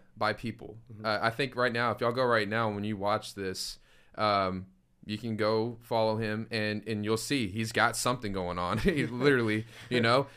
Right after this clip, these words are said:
Speaker 1: I, I just watched it before you got here. I was watching you, uh, you, that was, like, fifty-seven minutes ago, and I hear a knock at a door, at the, my door,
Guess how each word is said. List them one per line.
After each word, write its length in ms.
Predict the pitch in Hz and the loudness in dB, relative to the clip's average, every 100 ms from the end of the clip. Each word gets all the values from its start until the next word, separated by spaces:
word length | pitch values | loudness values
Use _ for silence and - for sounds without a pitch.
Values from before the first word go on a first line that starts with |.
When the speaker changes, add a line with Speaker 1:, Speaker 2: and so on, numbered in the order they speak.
| - | -4
Speaker 1:
I, 380 | 110 117 110 117 | 2 4 4 2
I 60 | |
just 240 | 123 131 123 | 2 -2 2
watched 300 | 123 131 - | 4 4 0
it 120 | 113 | -4
before 260 | 113 127 127 | -4 -2 -2
you 100 | 120 | 2
got 260 | 120 165 | 2 0
here. 240 | 113 101 101 | 0 2 4
I 80 | |
was 100 | 107 | 2
watching 380 | 107 110 110 113 | 2 0 0 -2
you, 280 | 110 110 110 | 0 0 0
uh, 180 | 104 104 | 0 0
you, 260 | 104 113 113 - | 0 -4 -6 -10
that 140 | - 113 | -4 -2
was, 80 | 123 | 0
like, 220 | 104 - | -2 0
fifty-seven 500 | 147 143 - 139 127 | -2 0 -2 -2 0
minutes 240 | 135 135 | -2 -2
ago, 100 | 113 | 0
and 100 | 113 | 0
I 20 | 113 | 2
hear 140 | 135 | 2
a 40 | |
knock 220 | 110 117 123 | 2 2 0
at 80 | |
a 40 | 101 | -4
door, 360 | 95 131 107 113 | -2 0 0 0
at 120 | 113 | -2
the, 60 | |
my 240 | 104 82 110 | -4 -2 0
door, 460 | 98 139 120 113 | 2 4 4 2